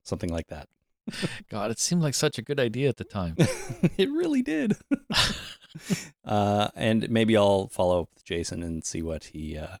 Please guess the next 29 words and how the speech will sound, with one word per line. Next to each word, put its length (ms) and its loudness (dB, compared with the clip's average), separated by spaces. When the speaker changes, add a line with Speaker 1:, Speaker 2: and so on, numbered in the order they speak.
Speaker 1:
see 120 -2
what 120 0
he 80 -4
says. 340 -8
Speaker 2:
Yep. 120 -16
Speaker 1:
Either 200 8
way, 380 8
uh, 380 4
that's 240 4
at 80 -2
least 240 2
two 160 2
people 300 -2
that 180 -2
said 160 0
they 140 0
would 120 -2
be 140 -4
there 180 -2
now. 360 -4
So 560 2
two 120 2
people's 280 6
a 40 4
party, 520 4
my 100 -4
friend. 340 -2
Speaker 2:
That's 140 -2
true. 420 6